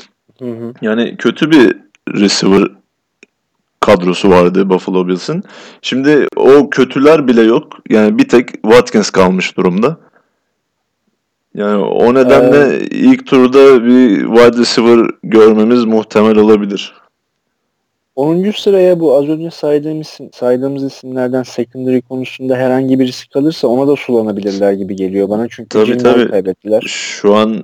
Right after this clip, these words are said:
Speaker 2: zaten wide receiver ne kadar büyük bir eksikse cornerback de o kadar büyük bir eksik. Yani
Speaker 1: Kesinlikle.
Speaker 2: Ron-, Ronald Darby'den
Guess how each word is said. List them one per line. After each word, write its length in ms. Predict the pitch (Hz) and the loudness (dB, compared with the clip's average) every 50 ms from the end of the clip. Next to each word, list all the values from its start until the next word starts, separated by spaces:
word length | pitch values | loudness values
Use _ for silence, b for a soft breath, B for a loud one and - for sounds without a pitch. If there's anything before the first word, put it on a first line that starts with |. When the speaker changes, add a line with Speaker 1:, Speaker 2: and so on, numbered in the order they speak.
| - | -8
Speaker 2:
zaten 520 | 104 101 107 107 101 - 120 113 110 101 - - - - | -2 2 2 2 4 2 0 0 0 -2 -6 -10 -14 -12
wide 380 | 95 98 104 107 107 98 110 | -2 2 4 4 4 4 2
receiver 340 | 110 104 - 123 113 113 110 | -2 -2 0 2 2 2 2
ne 100 | 113 117 | 2 0
kadar 380 | - 123 110 110 110 110 107 104 | 2 0 2 4 4 4 4 4
büyük 240 | 104 104 101 98 107 | 0 -2 -2 2 2
bir 80 | 110 | 2
eksikse 680 | 107 101 - - - 123 - - - - 113 139 160 - - _ _ _ | 2 2 0 -4 -6 -6 -6 -6 -6 -2 -2 -2 -2 -4 -10 _ _ _
cornerback 600 | - 113 107 107 110 107 104 101 101 95 - - | 0 0 0 0 0 -4 -4 -4 -4 -4 0 0
de 40 | 135 | 0
o 100 | 123 - | 0 2
kadar 360 | 143 120 110 101 98 95 87 | 0 2 4 4 2 2 0
büyük 260 | 90 87 85 - - | -2 -4 -4 -2 -2
bir 80 | 90 87 | 0 0
eksik. 440 | 87 - - - 202 - - - B B B B B B B B B B B B B - | 0 -2 -6 -12 -12 -14 -14 -14 B B B B B B B B B B B B B -2
Yani 200 | 92 95 95 98 | 0 2 4 2
Speaker 1:
Kesinlikle. 320 | - - 123 123 - - | 2 0 -2 -6 -4 -2
Speaker 2:
Ron-, 420 | - 104 101 104 110 110 113 - - | 0 2 4 6 6 4 4 2 2
Ronald 380 | 110 113 113 117 117 98 - | 4 4 6 6 4 4 4
Darby'den 520 | 117 117 107 107 113 107 110 113 113 107 | 2 2 4 2 2 4 4 2 2 0